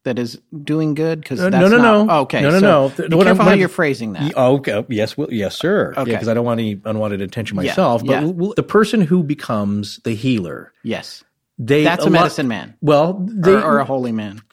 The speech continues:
Speaker 2: But with the skinwalker type, it's a person who started off wanting to do good, but they were lured by the dark side,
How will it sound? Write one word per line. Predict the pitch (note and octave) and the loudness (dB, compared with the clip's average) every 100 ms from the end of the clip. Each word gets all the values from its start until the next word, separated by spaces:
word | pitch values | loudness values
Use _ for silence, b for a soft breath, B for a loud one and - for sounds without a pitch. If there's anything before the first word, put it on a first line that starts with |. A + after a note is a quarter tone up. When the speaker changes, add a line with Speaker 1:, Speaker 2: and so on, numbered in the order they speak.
| - | -6
Speaker 2:
But | D3 | 0
with | D3+ D3 | 0 0
the | |
skinwalker | C3 - C4 F#3 B2 A#2+ G2+ | -4 -2 0 0 0 -2 -6
type, | G#2+ F2 F#2 - | -4 -6 -8 -10
it's | A#2+ | -10
a | B2+ | -6
person | D#3 C#3 C3 | -4 -4 -4
who | |
started | A2 - B2 A2 | -6 -4 -4 -2
off | A2+ F3 A#2 D#3 - - _ - | -2 -2 -4 -6 -16 -20 _ -8
wanting | G2 F#2 | -6 -6
to | F2+ | -10
do | F2+ F2 | -8 -8
good, | E2 E2 D#2 D#2+ | -8 -10 -10 -10
but | F#2 | -8
they | |
were | G2+ G2 | -6 -6
lured | G#2 C3 C3+ | -2 -2 -2
by | A2+ | -4
the | F2+ | -6
dark | F2 G#2 D3 - | -6 -4 -4 -6
side, | - E2 C#2+ C2+ | -10 -10 -10 -14